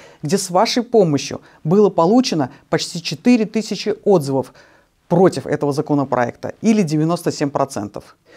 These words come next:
Может, таким хитрым образом решили обойти результаты нашего общественного обсуждения?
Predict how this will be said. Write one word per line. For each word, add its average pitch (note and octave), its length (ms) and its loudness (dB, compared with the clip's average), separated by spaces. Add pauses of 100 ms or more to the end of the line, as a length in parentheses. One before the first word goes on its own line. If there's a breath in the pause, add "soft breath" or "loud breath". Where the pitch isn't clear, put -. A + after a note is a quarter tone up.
(160 soft breath)
Может, A3 340 4
таким G#3+ 260 2
хитрым G3 380 0
образом F#3 420 4
решили G3+ 340 2
обойти G3 680 2
результаты E3 720 0 (100)
нашего E3+ 380 2
общественного D#3+ 640 -2
обсуждения? F3 720 -2